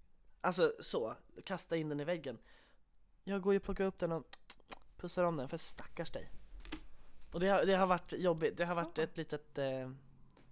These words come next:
Speaker 1: ja, det här är ett ämne.
Speaker 2: Men ändå är det inte, är du inte en hoarder?
Speaker 1: Vad heter det?
Speaker 2: Ändå är du inte en hoarder.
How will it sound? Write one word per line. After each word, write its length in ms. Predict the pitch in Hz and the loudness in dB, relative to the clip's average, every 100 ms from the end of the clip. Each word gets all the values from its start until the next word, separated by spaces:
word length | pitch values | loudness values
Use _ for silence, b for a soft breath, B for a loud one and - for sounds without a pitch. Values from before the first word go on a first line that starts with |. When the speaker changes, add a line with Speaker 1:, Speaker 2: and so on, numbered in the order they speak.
| - - - | -20 -20 0
Speaker 1:
ja, 160 | 151 | 4
det 80 | 175 | 4
här 300 | 208 269 240 | 6 8 10
är 140 | 196 175 | 10 8
ett 140 | - 104 64 - | 6 -2 -4 -6
ämne. 320 | 131 147 139 127 262 | -4 0 0 0 0
Speaker 2:
Men 60 | |
ändå 220 | 254 214 | 0 2
är 100 | 269 | 2
det 80 | 370 | 2
inte, 240 | 320 220 - | 0 -2 -4
är 140 | 240 226 | -2 0
du 120 | 214 | 0
inte 180 | 202 202 | 0 0
en 100 | 196 | 0
hoarder? 680 | 330 440 359 - - - - - - _ - - - | 0 0 0 -2 -8 -8 -12 -20 -20 _ -20 -20 -10
Speaker 1:
Vad 100 | 175 | -8
heter 200 | 170 - | -6 -4
det? 140 | 190 240 - - - - - - - - - - - - - - - - - - | -4 -4 -10 -20 -20 -20 -20 -20 -20 -20 -20 -20 -20 -20 -20 -20 -20 -20 -14 -4
Speaker 2:
Ändå 260 | 220 226 | -2 0
är 100 | 254 | 0
du 60 | 214 | 0
inte 180 | 190 190 | -2 -2
en 100 | 190 | -2
hoarder. 540 | 247 247 170 - 214 | 0 0 -2 -6 -10